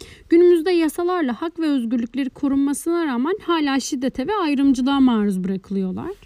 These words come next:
Geçtiğimiz Eylül ayında bir Dalit kadını kendinden sınıfsal olarak daha üst kesimden sayılan dört erkek tarafından tecavüze uğramış ve öldürülmeye teşebbüs edilmişti.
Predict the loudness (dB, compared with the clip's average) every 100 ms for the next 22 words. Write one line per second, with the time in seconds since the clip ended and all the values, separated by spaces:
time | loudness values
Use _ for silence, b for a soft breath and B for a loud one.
0 | _ _ b b -2 -2 0 0 -2 -2
1 | -2 0 2 2 2 0 -2 -2 -2 -4
2 | -4 -2 -2 -2 -4 -2 2 4 4 4
3 | 2 2 2 0 0 -2 0 0 -2 -4
4 | -4 -2 -2 -4 -4 -6 -2 -2 0 -4
5 | -4 -4 -2 -2 -2 -4 -4 -6 -6 -10
6 | -6 -6 -4 -2 -2 -2 -4 -2 -2 -2
7 | -2 -2 -2 -2 -4 -6 -2 2 4 4
8 | 6 4 4 0 -2 -2 -4 -6 -6 -6
9 | -4 -6 -8 -14 -16